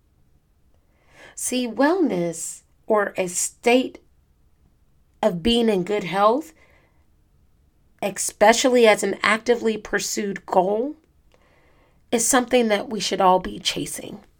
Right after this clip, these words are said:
like a state of wellness. And in the state of wellness or being mindful,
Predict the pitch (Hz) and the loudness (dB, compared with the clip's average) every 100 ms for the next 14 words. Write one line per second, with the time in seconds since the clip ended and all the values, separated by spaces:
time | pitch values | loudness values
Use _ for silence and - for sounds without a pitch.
0 | _ _ _ _ _ _ _ _ _ _ | _ _ _ _ _ _ _ _ _ _
1 | _ - 175 - - - 170 208 196 175 | _ -8 -8 -8 -12 -6 -4 0 2 2
2 | 170 175 185 - - - - - - - | 0 -4 -6 -10 -14 -18 -20 -20 -20 -20
3 | - - 208 208 226 247 226 - - 285 | -20 -6 -4 2 2 2 0 -2 2 4
4 | 330 - 196 175 180 175 175 165 160 190 | 4 2 2 2 2 0 0 -4 -4 -4
5 | 180 165 175 175 185 180 170 170 | -4 -2 -2 -2 -4 -6 -8 -6